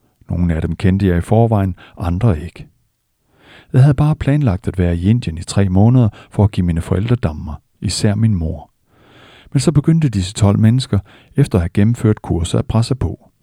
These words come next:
Et kursus til. Vær sød at give os et kursus til. Min far vil deltage. Min kone, min mand, min søn, min datter. Ehi passiko. Dette er et af kvaliteterne ved Dhamma.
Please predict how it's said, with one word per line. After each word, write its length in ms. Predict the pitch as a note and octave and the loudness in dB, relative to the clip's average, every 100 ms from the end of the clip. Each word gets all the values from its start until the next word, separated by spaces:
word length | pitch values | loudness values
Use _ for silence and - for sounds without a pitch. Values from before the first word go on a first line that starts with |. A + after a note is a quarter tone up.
| _ _ _ _ - | _ _ _ _ -6
Et 180 | C3+ - | -4 -2
kursus 420 | - G#2+ - A2 | 0 0 0 -4
til. 220 | - D#2+ - _ _ _ _ - | -6 -8 -10 _ _ _ _ -2
Vær 80 | |
sød 280 | C#3+ - F3+ | 0 2 2
at 80 | A#2 | 2
give 180 | - A2+ | 0 -2
os 120 | B2 | -2
et 80 | - | -4
kursus 360 | - F#2+ A2+ | -4 -4 -6
til. 280 | - - G#2 - _ _ _ _ - - - | -8 -10 -10 -18 _ _ _ _ -20 -20 -2
Min 140 | C#3+ | -2
far 280 | - D#3 D#3 | 0 -2 0
vil 140 | A2+ | 0
deltage. 440 | - F2 - F2 D#2 _ - | -2 -6 -8 -8 -10 _ -4
Min 160 | D3 | -2
kone, 400 | C3+ D3+ D3+ A#2 D#2+ - | 0 0 2 0 -2 -2
min 160 | A#2 | 2
mand, 260 | C3+ D3+ A2+ - - | 2 2 -2 -8 -2
min 160 | A#2+ | -2
søn, 340 | - D3 D3+ B2+ | 0 0 -2 -6
min 160 | - G#2+ | -4 -2
datter. 320 | C#3 C#3+ A2+ E2 _ _ - - - | 0 -2 -2 -6 _ _ -20 -18 -6
Ehi 360 | G2 F#2+ G#2 | -2 0 -2
passiko. 680 | G#2+ G2 F#2+ - - D#2+ D#2 - _ _ _ _ _ _ _ _ | -2 -4 -4 -8 -8 -8 -10 -18 _ _ _ _ _ _ _ _
Dette 180 | F2 F2+ | -6 -4
er 140 | D#2+ - | -4 -4
et 200 | G2+ G#2+ | -2 0
af 100 | A#2 | 0
kvaliteterne 720 | - E2+ - - A#2 F#2+ G#2 | -2 -8 -6 -2 -2 0 0
ved 60 | B2 | -2
Dhamma. 380 | F2 D#2+ D#2+ | -2 -6 -8